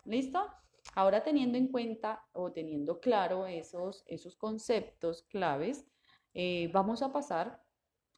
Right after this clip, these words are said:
a, a determinar cómo sería un plato saludable y balanceado. Bueno, ahí en las diapositivas puedes ver,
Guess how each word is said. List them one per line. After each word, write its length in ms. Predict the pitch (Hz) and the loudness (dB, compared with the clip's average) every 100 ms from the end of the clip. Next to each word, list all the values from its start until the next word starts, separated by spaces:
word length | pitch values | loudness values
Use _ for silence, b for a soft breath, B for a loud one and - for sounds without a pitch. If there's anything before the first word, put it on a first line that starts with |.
| - | -4
a, 800 | 190 185 190 208 233 240 - _ - | 0 2 2 2 -2 -4 -10 _ -12
a 380 | 180 170 160 151 | -8 -6 -6 -6
determinar 720 | 170 170 185 175 160 175 320 | -6 -2 -2 -2 -2 -2 -2
cómo 220 | - 196 214 | -2 -4 -2
sería 280 | 220 180 | -2 -2
un 160 | 170 202 | -4 -6
plato 340 | - 160 156 | -4 -4 -4
saludable 680 | 165 185 185 139 135 196 233 180 | -4 -4 -2 -2 0 -2 -2 -4
y 80 | |
balanceado. 680 | 160 147 147 170 285 220 - - | -4 -2 -4 0 2 2 -2 -6
Bueno, 160 | 131 - _ _ | -8 -8 _ _
ahí 220 | 175 170 151 | -2 0 0
en 80 | |
las 140 | 151 170 | -2 -2
diapositivas 880 | 202 202 220 226 254 233 170 180 - | -2 0 -2 -2 -4 -2 0 -2 -4
puedes 380 | 214 180 180 | -4 -2 -2
ver, 300 | 175 175 - | 2 0 0